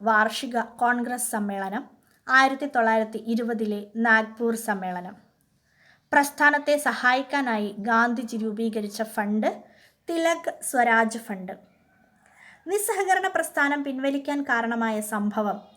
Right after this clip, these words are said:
ചൗരി ചൗര സംഭവം. നിസ്സഹകരണ പ്രസ്ഥാനം പിൻവലിക്കാൻ കാരണമായ സംഭവം ചൗരി ചൗര സംഭവം. അടുത്തതായി സ്വരാജ് പാർട്ടി, ആയിരത്തി തൊള്ളായിരത്തി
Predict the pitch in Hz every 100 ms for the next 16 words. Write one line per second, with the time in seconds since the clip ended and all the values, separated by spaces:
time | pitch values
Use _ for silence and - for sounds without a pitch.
0 | _ - 269 240 240 247 240 - 202 202
1 | 196 196 190 185 190 202 - - _ _
2 | _ 247 277 269 247 233 220 214 220 -
3 | 233 220 226 220 233 233 226 226 220 208
4 | 214 208 208 208 196 196 214 359 - -
5 | _ _ - 330 330 349 359 269 226 208
6 | 208 208 190 196 185 - _ _ _ _
7 | _ _ _ _ _ _ _ _ _ _
8 | _ _ _ _ _ _ _ _ _ _
9 | _ 381 339 339 233 185 226 - - -
10 | 330 294 285 269 277 - 190 - - -
11 | _ _ _ - 220 208 202 208 202 185
12 | 180 190 190